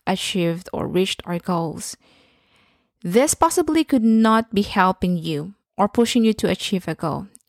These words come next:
Another thing we subconsciously do in our minds is that we create a do or die situation. For example, if I don't get a job at company X,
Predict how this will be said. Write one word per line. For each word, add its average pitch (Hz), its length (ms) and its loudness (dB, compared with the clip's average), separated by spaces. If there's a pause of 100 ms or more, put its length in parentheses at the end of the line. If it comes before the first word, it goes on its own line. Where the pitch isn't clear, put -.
(520)
Another 233 360 4
thing 262 340 2
we 220 220 2 (220)
subconsciously 214 880 0
do 269 480 2 (260)
in 190 100 0
our 180 120 2
minds 196 400 2
is 196 140 -4
that 170 360 2 (480)
we 311 80 4
create 247 560 2
a 190 320 2
do 294 480 2
or 208 160 4
die 180 240 2
situation. 170 800 -4 (520)
For 196 160 -2
example, 226 680 2 (600)
if - 160 -6
I 233 140 0
don't 233 220 0
get 202 180 0
a 175 200 0
job 185 440 2
at - 240 -8
company 180 420 -2
X, 208 640 2